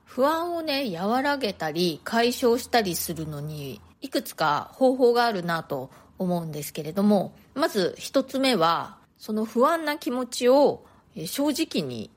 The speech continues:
表現して、えー、人とシェアするということです。不安な気持ちを一人で抱えているとね、どんどんね、こう最悪の事態とかを想像したりして、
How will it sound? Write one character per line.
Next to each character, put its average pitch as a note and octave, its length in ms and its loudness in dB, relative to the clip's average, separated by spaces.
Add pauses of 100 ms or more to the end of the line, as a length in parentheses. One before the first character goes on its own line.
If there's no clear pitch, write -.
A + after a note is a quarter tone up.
(400)
表 D4 380 0
現 F#3+ 120 -4
し - 80 -8
て、 - 380 -2 (200)
え G3+ 40 -10
ー、 D#3+ 160 -8
人 - 260 -4
と C4+ 220 4
シ C#4 180 2
ェ E4 80 4
ア A3 80 0
す - 160 -4
る B2 160 -4
と - 160 -8
い C#3 80 -4
う D3 80 -6
こ E3 140 -8
と C#3+ 100 -6
で - 140 -10
す。 - 260 -12 (440)
不 B3 200 -2
安 D4 160 -2
な C4+ 140 -6
気 C4+ 120 -8
持 C4+ 160 -2
ち A#3+ 220 0
を A3 300 4 (160)
一 - 260 2
人 E4+ 100 4
で E3+ 120 0
抱 - 320 0
え F3 40 0
て F3+ 120 -4
い D#3+ 80 -2
る F3 80 -4
と F3 120 -10
ね、 E3+ 300 -4 (480)
ど D4+ 140 0
ん C#4+ 160 -2
ど E3+ 140 0
ん E3+ 100 -4
ね、 D3+ 160 -8
こ D3+ 140 -10
う D#3 40 -12
最 D#4 380 2
悪 D#4+ 240 0
の C4+ 240 2
事 A3+ 180 -2
態 D3 240 0
と D3+ 100 -10
か C3+ 140 -6
を A#2+ 100 -4
想 F#3+ 280 2
像 F#3+ 260 2
し A3 120 -6
た G3+ 120 0
り D#3 100 -4
し - 140 -10
て、 D#3 420 -2